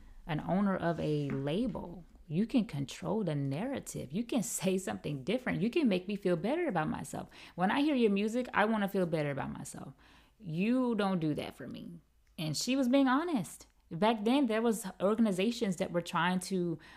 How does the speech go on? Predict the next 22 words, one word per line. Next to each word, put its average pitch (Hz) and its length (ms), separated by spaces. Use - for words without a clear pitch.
uh, 165 120
reform 190 680
lyrics, 214 540
and, 147 440
you 175 100
know, 160 200
that 170 180
was 180 220
to 165 120
no 156 140
avail. 190 500
But 165 440
back 190 380
then, 247 240
they 247 100
were 254 180
upset, 247 600
and 180 120
they 208 100
raised 233 320
the 185 80
standard. 202 800